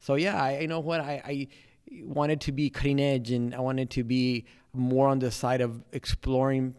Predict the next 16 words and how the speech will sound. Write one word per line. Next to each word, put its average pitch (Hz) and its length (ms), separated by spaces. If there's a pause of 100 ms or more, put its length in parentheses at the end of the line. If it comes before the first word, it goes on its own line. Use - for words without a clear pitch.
political 127 640
beliefs 120 480
and 117 100
structure. 127 540 (400)
I 131 160
call 143 220
myself 135 420
an 120 80
independent, 113 600 (320)
which 127 180
many, 147 200
many, 180 300
many 294 180
people 220 280
actually 175 260
do. 151 300